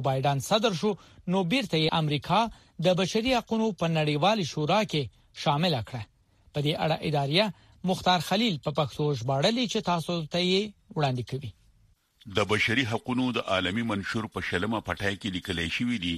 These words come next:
Speaker 2: چې هر چا ته په امنناک ډول د راغونډېدو حق حاصل دی، چې پکې د مزدورانو د انجمنونو د جوړولو او په دې کې د شاملېدو حق هم شامل دی. کیوبا په دې عالمي منشور د دستخط کوونکو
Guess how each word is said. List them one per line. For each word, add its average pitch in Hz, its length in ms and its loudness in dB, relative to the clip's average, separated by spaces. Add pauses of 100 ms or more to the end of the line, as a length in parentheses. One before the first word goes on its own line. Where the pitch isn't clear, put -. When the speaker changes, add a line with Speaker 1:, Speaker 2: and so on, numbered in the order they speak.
(140)
Speaker 2:
چې - 80 -2 (120)
هر 135 120 0 (120)
چا 127 200 2
ته 120 140 -4
په 107 140 0
امنناک 98 500 -2
ډول 98 320 0
د 90 120 0
راغونډېدو 85 680 -2
حق - 220 -4
حاصل 98 360 -2 (120)
دی، 107 120 2 (160)
چې 101 160 -8
پکې 104 640 -2
د 101 140 0
مزدورانو 101 720 -2
د 92 160 -4
انجمنونو 95 680 -4
د 87 220 -6
جوړولو 101 440 -2 (200)
او 92 100 0
په 92 140 -4
دې 107 220 -2
کې 101 120 -6
د 87 140 -4
شاملېدو 90 540 -4 (120)
حق - 240 -6
هم 87 260 -6 (200)
شامل 98 420 0
دی. 85 160 4 (480)
کیوبا 135 400 2 (200)
په 123 80 -4
دې 120 200 0 (160)
عالمي 104 320 2
منشور 120 500 -4 (240)
د 98 160 0
دستخط 101 400 -2
کوونکو 120 400 -2